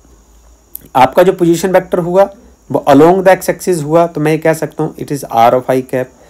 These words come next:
जो आपका अप्लाइड फोर्स है वो जेड एक्सिस के पैरेलल है, तो F of K cap हो जाएगा। अब आप देखिए आर एफ़ आई क्रॉस K क्या होगा, यहाँ I हो गया,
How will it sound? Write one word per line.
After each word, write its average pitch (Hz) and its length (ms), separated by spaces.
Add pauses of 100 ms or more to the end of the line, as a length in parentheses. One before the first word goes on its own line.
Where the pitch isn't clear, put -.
(260)
जो 123 100
आपका 180 240
अप्लाइड 180 380
फोर्स 202 340
है 202 140 (140)
वो 143 180
जेड 131 280
एक्सिस 156 280
के 165 140
पैरेलल 156 400
है, 156 100
तो - 200
F 127 280
of 135 80 (140)
K 135 180
cap 143 180
हो 139 80
जाएगा। 135 420 (360)
अब 151 140
आप 151 140
देखिए 160 400 (160)
आर 151 480
एफ़ 165 320 (160)
आई 180 280
क्रॉस 156 420
K 135 100
क्या 131 160
होगा, 104 180
यहाँ 135 360
I 131 240
हो 160 100
गया, 165 260